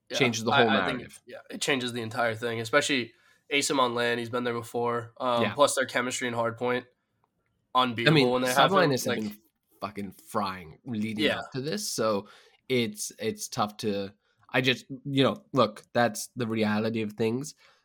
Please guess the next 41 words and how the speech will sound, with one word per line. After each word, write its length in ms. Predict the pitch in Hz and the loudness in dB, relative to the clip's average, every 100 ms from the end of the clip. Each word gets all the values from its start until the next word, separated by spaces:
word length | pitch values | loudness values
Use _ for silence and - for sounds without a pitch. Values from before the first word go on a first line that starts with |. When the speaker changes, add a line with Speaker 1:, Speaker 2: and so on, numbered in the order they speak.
| - | -6
Speaker 2:
Uh, 320 | 113 110 101 | 0 4 4
regardless, 580 | 101 123 117 113 123 120 - | 2 2 4 4 4 -2 -2
Empire 400 | 113 110 110 101 | -2 0 -2 0
looked 240 | 107 104 | -2 -4
good. 220 | - 107 - | -4 -4 -4
They 140 | 113 | -6
took 180 | - 110 | -6 -6
advantage 540 | 104 104 101 104 104 | -6 -6 -8 -8 -10
of 60 | 104 | -12
the 40 | |
situation. 800 | - 104 104 104 104 104 147 160 - _ _ _ | -10 -10 -6 -6 -6 -6 -8 -8 -14 _ _ _
Um, 720 | 110 104 104 98 95 101 92 - _ _ | -2 2 2 2 0 -4 -6 -12 _ _
I 80 | 131 | -2
think 200 | 131 135 127 | 0 -2 0
Ultra 440 | 113 120 160 175 - _ _ _ _ | 0 0 -2 -2 -6 _ _ _ _
looked 260 | - 120 - | -4 -2 -2
great 460 | - 110 139 - - _ | -2 0 -2 -6 -20 _
as 140 | 123 107 | -12 -8
well. 400 | 107 104 170 208 _ _ _ | -4 -4 -4 -8 _ _ _
Uh, 380 | 107 104 101 95 | -2 2 2 0
they 180 | 110 113 | -2 0
definitely, 760 | 123 123 151 135 120 120 113 | 0 0 -2 -4 -4 -4 -6
for 180 | 107 113 | -6 -4
me, 240 | 107 107 | -2 -2
are 80 | 104 | -2
kind 300 | 104 104 101 | -4 -8 -8
of 80 | 98 | -8
sitting, 480 | - 101 101 95 87 | -8 -6 -6 -6 -6
they've 180 | 117 | -6
proven 340 | 120 123 104 101 | -4 -2 -2 -2
themselves 480 | 92 82 76 76 - | -6 -8 -14 -14 -18
now. 280 | - 80 _ _ _ _ | -18 -20 _ _ _ _
Speaker 1:
They 80 | 156 | -2
Speaker 2:
Now 40 | |
that 60 | 170 | 0
Speaker 1:
performed 420 | 220 208 170 170 | 0 2 4 6
Speaker 2:
they 80 | 156 | 4
have 220 | 117 101 | 0 -2
that 160 | 101 87 | -4 -4
lan 260 | 101 98 | -6 -8
event. 540 | 98 95 104 - - | -12 -12 -14 -16 -20